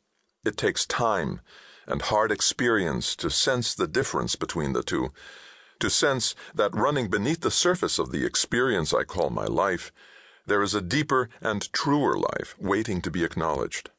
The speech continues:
That fact alone makes "listen to your life" difficult counsel to follow. The difficulty is compounded by the fact that from our first days in school,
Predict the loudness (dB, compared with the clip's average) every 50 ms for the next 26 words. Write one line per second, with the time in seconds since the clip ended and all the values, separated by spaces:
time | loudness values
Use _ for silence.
0 | _ _ _ _ _ _ -20 -20 -20 -20 -8 -2 0 0 0 0 -2 -4 -2 0
1 | 0 0 0 -4 -4 0 0 2 2 2 2 2 2 2 0 -2 -2 -6 -8 -10
2 | -4 -2 0 0 0 0 -4 -6 -6 _ -4 0 0 2 2 2 0 0 0 -2
3 | -2 -2 0 2 2 2 4 4 2 2 2 0 -2 -6 -10 -18 -20 -20 -20 _
4 | _ _ -8 -2 -2 0 0 0 0 0 0 0 0 -2 -2 0 0 0 0 -2
5 | -2 -2 -2 -4 -2 -2 -2 -2 -2 -4 -8 -12 -14 _ _ _ _ _ _ _
6 | _ _ _ _ _ _ -2 -2 0 2 0 0 0 0 2 2 0 2 2 0
7 | 0 0 0 0 0 -2 -2 0 0 2 2 2 2 2 0 2 2 2 2 0
8 | 0 0 0 0 0 0 -2 -2 -2 0 0 0 2 2 2 2 0 0 0 0
9 | 0 0 -2 0 0 2 2 2 2 0 0 0 0 0 0 2 2 2 2 2
10 | 0 -2